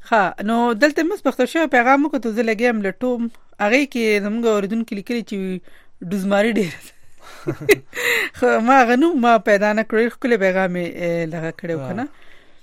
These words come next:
Speaker 1: نو په دې به څه وایې بختور شاه؟
Speaker 2: آه، او چې لکه خلک وایي چې داسې او داسې که نه؟ آه.
Speaker 1: <laughs> نو بیا
Speaker 2: دا خو په دې باندې یو سړی دی، د هغه ویډیو ډېره زیاته مشهوره شوې ده که نه؟
Speaker 1: آه.
Speaker 2: نو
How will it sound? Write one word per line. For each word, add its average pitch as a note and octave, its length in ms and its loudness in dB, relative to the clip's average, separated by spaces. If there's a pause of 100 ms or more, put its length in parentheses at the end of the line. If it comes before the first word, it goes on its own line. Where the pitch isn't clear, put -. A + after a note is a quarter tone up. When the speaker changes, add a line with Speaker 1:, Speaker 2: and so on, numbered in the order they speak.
(480)
Speaker 1:
نو A#3+ 340 -2
په C4 140 4
دې D#4+ 140 4
به B3 100 -2
څه - 100 -10
وایې F#3+ 240 -4
بختور F3+ 260 -10
شاه؟ - 500 -12
Speaker 2:
آه، C#3 240 -4
او C3 120 -6
چې B3+ 120 -6
لکه D3 240 -8
خلک D#3+ 340 -10
وایي D3+ 140 -10
چې D3 100 -16
داسې C3+ 480 -8
او G#3+ 80 0
داسې - 420 -6
که - 80 -2
نه؟ D3+ 100 -14
آه. B3+ 340 -8 (300)
Speaker 1:
<laughs> - 340 -14
نو A3+ 100 -4
بیا C#4+ 240 4
Speaker 2:
دا F3+ 120 2
خو F#3+ 100 -2
په F#3 120 -4
دې G3 200 -8
باندې E3 180 -4
یو D3+ 520 -2
سړی E3 320 -4
دی، E3 60 -2
د C#3+ 40 -2
هغه C#3+ 240 -4
ویډیو D3 380 -2
ډېره D#3 160 -2
زیاته D3 300 -6
مشهوره B2+ 400 -12
شوې D3 280 -8
ده A#2+ 100 -10
که A#2+ 140 -14
نه؟ G#3+ 240 -6
Speaker 1:
آه. G3+ 60 -12 (420)
Speaker 2:
نو B2+ 500 -12